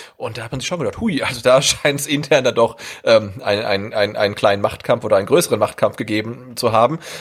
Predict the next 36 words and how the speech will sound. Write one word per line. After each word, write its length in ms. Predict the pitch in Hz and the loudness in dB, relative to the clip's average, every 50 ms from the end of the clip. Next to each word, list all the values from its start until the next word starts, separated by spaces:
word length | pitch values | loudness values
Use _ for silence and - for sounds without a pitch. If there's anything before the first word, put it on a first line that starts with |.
| - - | -6 0
ähm, 180 | - 123 123 127 | 2 2 2 2
und 140 | 123 117 120 | 0 -2 -2
am 100 | 120 110 | 0 0
Ende, 400 | 113 117 127 131 143 143 135 131 | -2 -2 2 4 4 4 6 4
ähm, 180 | 131 117 117 107 | 2 2 2 0
hat 160 | 127 - - | -2 -4 -2
sich 420 | - 143 135 131 123 - - - _ - _ _ _ _ _ _ _ _ _ - | -4 -2 -2 -2 -4 -6 -10 -14 _ -20 _ _ _ _ _ _ _ _ _ -6
jedenfalls 380 | 143 147 147 139 139 151 131 139 | -2 0 0 2 2 2 2 2
nicht 140 | 160 156 165 | 2 4 4
der 80 | 147 | 4
Vereinsbeirat 640 | - 127 131 165 - - - 120 113 113 113 110 - | 4 4 2 2 2 2 4 4 6 6 4 2 2
durchgesetzt, 640 | 123 120 120 - - 120 123 127 131 131 - - 143 | 0 -4 -4 -2 -4 0 2 2 2 0 -2 -4 2
ähm, 340 | 127 113 113 117 117 120 120 123 - - - - - | 4 6 6 6 4 0 -8 -12 -14 -16 -18 -10 -4
ähm, 300 | - 131 123 123 117 117 | -2 -2 0 -2 -2 -2
sondern 320 | 117 120 120 120 120 120 | -2 0 2 2 2 2
halt 180 | 127 120 110 107 | 2 0 0 0
eher, 520 | 117 123 113 117 120 120 120 120 117 120 - | -2 0 2 4 6 6 8 6 6 4 4
ähm, 400 | 120 113 110 110 113 113 117 127 | 2 0 0 -2 -6 -10 -8 -8
entweder 340 | 117 117 113 - 113 117 113 | -8 -6 -6 0 0 0 2
Klaus 220 | - 117 110 - | 4 2 0 2
Vogt 240 | - 120 120 - - | 0 -2 -4 0 0
oder 100 | 120 110 | 0 0
Thomas 220 | - 120 110 104 | 2 2 0 0
Hitzelsberger, 500 | - 139 135 - - - - 101 98 104 | 0 -2 -6 -6 -2 0 2 2 2 0
jedenfalls 460 | 98 104 104 120 - - - 92 - | -2 -4 -6 -8 -6 -6 -6 -6 -6
die, 260 | - 113 117 123 123 123 - - - - - - | -4 -2 0 0 -2 -2 -6 -10 -14 -16 -8 -4
die 380 | 127 123 123 127 139 - - - | -2 0 2 2 0 0 -2 -6
die 180 | - 123 123 | -6 -6 -4
Koordinierungsgruppe, 1300 | 123 - 120 113 110 113 113 120 131 139 139 139 131 127 - - - - 110 123 127 131 - 123 101 | 0 2 2 2 4 2 2 2 2 4 4 2 2 0 -4 -6 -6 -4 0 2 2 2 2 2 2
wie 80 | 113 110 | 2 0
sie 100 | 107 117 | 2 2
jetzt 220 | 107 104 - - | 2 2 2 2
heißt, 260 | 117 107 101 - - - | 0 0 0 0 2 2
dann, 260 | 107 98 98 101 92 - | 2 2 2 -2 -2 2
ähm, 340 | 98 92 87 87 87 90 98 - - - - _ | 2 2 2 0 -4 -8 -8 -10 -10 -10 -4 _
besetzten. 520 | 113 110 104 95 - - - - - - | 0 2 2 2 0 -2 -8 -10 -12 -18